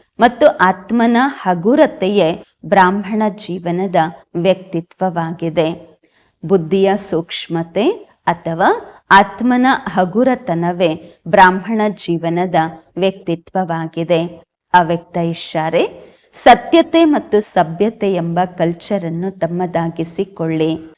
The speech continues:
ಧೈರ್ಯ ಶಕ್ತಿಯರದು, ಸಹಯೋಗ ಸರ್ವಶಕ್ತಿವಂತನದು. ಶಕ್ತಿಯರು, ಮಕ್ಕಳು ನಾವು ಧೈರ್ಯವಾಗಿದ್ದರೆ ತಂದೆ ಸರ್ವಶಕ್ತಿವಂತ ಸಹಯೋಗ ಕೊಡುತ್ತಾರೆ.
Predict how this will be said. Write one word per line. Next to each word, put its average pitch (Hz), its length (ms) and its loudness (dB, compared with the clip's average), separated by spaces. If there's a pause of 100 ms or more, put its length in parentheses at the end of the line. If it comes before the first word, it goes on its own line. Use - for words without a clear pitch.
ಧೈರ್ಯ 254 520 8
ಶಕ್ತಿಯರದು, 196 1160 0 (140)
ಸಹಯೋಗ 208 640 2 (480)
ಸರ್ವಶಕ್ತಿವಂತನದು. 165 1800 -2 (280)
ಶಕ್ತಿಯರು, 170 760 2
ಮಕ್ಕಳು 226 500 2
ನಾವು 208 340 2
ಧೈರ್ಯವಾಗಿದ್ದರೆ 185 1400 0 (100)
ತಂದೆ 226 360 6
ಸರ್ವಶಕ್ತಿವಂತ 185 1200 -2 (420)
ಸಹಯೋಗ 190 520 2 (140)
ಕೊಡುತ್ತಾರೆ. 160 680 0